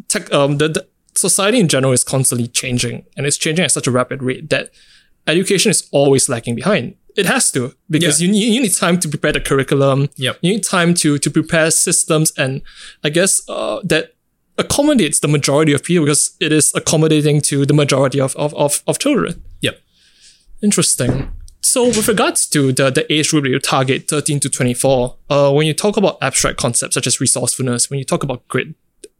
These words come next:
Speaker 1: how do you communicate those two? Let's say for, for, for, for the lower half of the age group, let's say thirteen to about, uh, sixteen or seventeen, because I would imagine,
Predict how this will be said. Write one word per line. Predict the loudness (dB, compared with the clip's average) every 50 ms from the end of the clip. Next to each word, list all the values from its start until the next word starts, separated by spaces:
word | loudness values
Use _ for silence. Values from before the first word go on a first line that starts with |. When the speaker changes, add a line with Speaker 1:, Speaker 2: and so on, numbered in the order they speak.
| _ _ _ -10
Speaker 1:
how | -4 -2 0 2 2
do | 2 0 -2
you | 0 0 -2
communicate | -2 -2 -2 0 0 2 0 0 -2 -4 -2
those | 0 0 0 0 0
two? | 0 -2 -4 -4 -6 _ _ _ _ _ _ _ _ 0
Let's | 0 2 2
say | 0 0
for, | 0 -2 -2
for, | -2 0 2 0 0 0 0
for, | 0 0 0
for | 0 0
the | 0 2
lower | 2 4 4 4 4 4
half | 2 0 -2 -2 -2
of | -2 -4
the | -4 -2 -2
age | -2 0 0
group, | 2 2
let's | 2 2
say | 0 -4
thirteen | -4 -4 -4 -4 -2 -2 -2 0 0 0 -2 -2
to | 0 0 0
about, | 0 0 -2 -4 -4 -8 _ _ -20 -20 -20 -20 -18 -8 -4
uh, | -4 -2 -2 -2
sixteen | -2 -2 -2 0 -2 -2 0 0
or | 0 2
seventeen, | 2 2 2 2 2
because | 2 0 0
I | 2
would | 2 4 4
imagine, | 4 4 4 2 2 2 2 0 0 -2